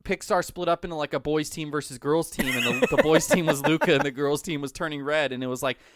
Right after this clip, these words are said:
an experiment by them to see, like, who was more creative and who could make it a, a better message.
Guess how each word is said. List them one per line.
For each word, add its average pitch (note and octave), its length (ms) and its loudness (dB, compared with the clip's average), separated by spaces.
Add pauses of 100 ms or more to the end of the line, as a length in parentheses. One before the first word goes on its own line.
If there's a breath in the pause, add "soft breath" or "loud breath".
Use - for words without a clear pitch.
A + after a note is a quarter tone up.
(100)
an E3+ 100 -4
experiment E3+ 680 -2
by C#3 180 2
them B2+ 240 -2
to B2+ 80 -6
see, C#3+ 240 -6
like, C3+ 280 -2 (420)
who G3 160 -2
was F3+ 160 -2
more E3 180 2
creative C#3+ 600 0
and B2+ 100 -6
who D#3 140 -2
could C3+ 160 -8
make C3+ 200 -4
it C#3+ 80 -4
a, A#2+ 200 -4
a A#2+ 40 0
better B2+ 300 -2
message. A#2+ 480 -8